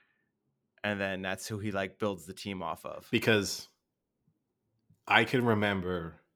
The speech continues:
Speaker 2: when I look at all these other key players, I can remember all of their, like, Vince Howard is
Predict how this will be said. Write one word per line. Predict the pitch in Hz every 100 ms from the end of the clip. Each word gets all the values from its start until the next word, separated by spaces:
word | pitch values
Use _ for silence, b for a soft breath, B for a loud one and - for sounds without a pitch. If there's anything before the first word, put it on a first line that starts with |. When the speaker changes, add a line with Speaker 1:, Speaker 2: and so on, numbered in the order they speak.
| _ _ _ _ _
Speaker 2:
when | 98 95
I |
look | 92 90
at | 90
all | 95 98
these | 95 87
other | 90 85
key | - 92
players, | 87 85 82 90 113 - - _ _ _ _ _ _
I | 90 -
can | - 90
remember | 87 85 87 85 -
all | 65 98 98 92
of | 90
their, | 85 82 80 73 87 - _ -
like, | 87
Vince | 92 110 107
Howard | 104 104 95
is | 87 80 -